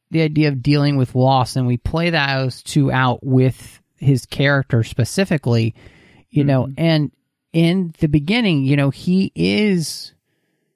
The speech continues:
Speaker 1: he is an incredible pilot, but there's a difference between being utterly, utterly reckless and,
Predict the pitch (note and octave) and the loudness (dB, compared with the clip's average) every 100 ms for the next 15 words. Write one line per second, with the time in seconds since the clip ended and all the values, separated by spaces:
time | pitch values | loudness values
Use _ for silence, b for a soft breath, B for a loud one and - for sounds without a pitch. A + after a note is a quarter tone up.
0 | _ _ _ _ _ _ _ _ - G3 | _ _ _ _ _ _ _ _ -8 -4
1 | G3+ G3+ G3+ F3+ D3+ - F3 F3 E3+ D3+ | -2 -2 -2 -4 -8 -4 -2 -2 -4 -4
2 | - C3+ C3 D3+ G#3+ - - D3 D#3 D3 | -4 -2 -2 -4 -6 -10 -8 -4 -2 -4
3 | C3+ E3 G3+ F#3+ - D#3+ - D3+ D3 C3+ | -6 -6 -8 -10 -10 -12 -10 -8 -6 -6
4 | - C#3+ C3+ _ C3+ C#3+ C#3+ C3 B2+ C3 | -6 -4 -6 _ -8 -4 -2 -2 -2 -6
5 | _ - D#3+ F#3 F#3 E3+ D#3 C#3+ - A#2 | _ -6 -4 -2 -4 -6 -6 -8 -8 -6
6 | A#2+ A#2+ - F3 G#3 - - - _ _ | -4 -4 -6 -4 -4 -6 -14 -18 _ _
7 | _ _ _ _ _ _ _ - E3 F3+ | _ _ _ _ _ _ _ -2 0 2
8 | F#3 F3+ F3 D#3+ | 0 0 -4 -8